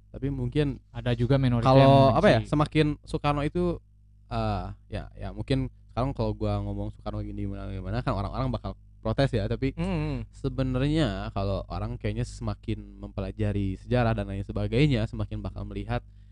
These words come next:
Speaker 1: eh, kelemahan dan kesalahan
Speaker 3: Ya, ha, ha,
Speaker 1: di
Speaker 3: ha.
Speaker 1: era Soekarno itu apa
Speaker 3: Ya,
Speaker 1: yang
Speaker 3: ya.
Speaker 1: fatal juga
Speaker 3: Tapi kan
Speaker 1: sebenarnya.
Speaker 3: tadi argumennya adalah bahwa, eh, di sini Soekarno pada zamannya dipercaya sebagai wakil rakyat, ya nggak sih?
Speaker 1: Hmm,
Speaker 3: Yang
Speaker 1: iya,
Speaker 3: mewakili
Speaker 1: iya.
Speaker 3: suara rakyat.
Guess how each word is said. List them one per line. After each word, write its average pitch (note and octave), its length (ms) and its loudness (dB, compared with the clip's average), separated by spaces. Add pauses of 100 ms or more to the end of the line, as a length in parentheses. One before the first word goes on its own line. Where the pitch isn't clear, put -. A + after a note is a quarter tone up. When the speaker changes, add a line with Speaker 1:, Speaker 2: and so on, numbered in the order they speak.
(340)
Speaker 1:
eh, G#2 760 -2 (300)
kelemahan B2 560 -2
dan A#2+ 180 -4
kesalahan C#3+ 600 6
Speaker 3:
Ya, B2+ 80 0
ha, A#2+ 120 2 (160)
ha, B2+ 140 0 (100)
Speaker 1:
di A2+ 80 2
Speaker 3:
ha. A2+ 120 2
Speaker 1:
era G2 160 -2
Soekarno G2 500 -8
itu G2 200 -6
apa F2+ 360 -8
Speaker 3:
Ya, A#2 180 2
Speaker 1:
yang G#2 80 -2
Speaker 3:
ya. G2+ 200 0
Speaker 1:
fatal G#2 420 -2
juga A#2+ 280 -2
Speaker 3:
Tapi C#3 260 -2
kan D#3 200 0
Speaker 1:
sebenarnya. - 400 -14
Speaker 3:
tadi D3 300 2
argumennya C3+ 480 2
adalah A#2+ 260 2 (220)
bahwa, A#2+ 380 0 (320)
eh, G#2 280 -2
di A2+ 100 -12
sini C3+ 280 -4 (480)
Soekarno C#3 440 -2
pada A#2 180 -2
zamannya A#2+ 560 -4
dipercaya B2+ 520 -4
sebagai C#3 480 -2
wakil C3+ 300 2
rakyat, D3 320 -4
ya - 240 -8
nggak B2 100 -2
sih? A#2 80 -6
Speaker 1:
Hmm, C3+ 80 -2
Speaker 3:
Yang D3 100 0
Speaker 1:
iya, D#3 60 -4
Speaker 3:
mewakili C#3+ 360 0
Speaker 1:
iya. F3 80 4
Speaker 3:
suara A#2+ 280 4
rakyat. A#2 280 0